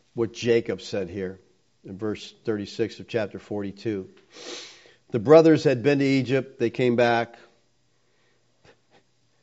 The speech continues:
And it says, "And Jacob, their father, said to them, 'You have bereaved me of my children.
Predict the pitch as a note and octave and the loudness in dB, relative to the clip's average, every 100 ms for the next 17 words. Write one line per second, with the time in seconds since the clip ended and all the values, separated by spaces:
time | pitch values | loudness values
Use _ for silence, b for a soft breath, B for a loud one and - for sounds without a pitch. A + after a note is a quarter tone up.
0 | _ _ _ _ - A#2 A2+ A#2+ B2 C3+ | _ _ _ _ -12 -6 -6 -4 -4 -2
1 | A2+ B2 A#2+ E3 G3 G3 F#3+ C3 C#3+ C#3 | 0 -2 6 6 8 4 0 0 2 2
2 | C#3+ C3 A#2+ A#2 A2 - B2+ A#2+ A#2+ G2 | 2 2 2 -2 -2 2 2 2 -6 -6
3 | E2+ D2+ _ _ _ _ _ _ C3+ G#3+ | -10 -12 _ _ _ _ _ _ 6 8
4 | F3+ A#2+ D#3 D#3 G3+ A#3 F3+ E3+ D3+ C3+ | 8 6 6 10 10 8 4 6 6 4
5 | A#2+ A#2+ - - D#3 C3+ F#2 D2 | 0 -2 -2 4 6 6 -2 -12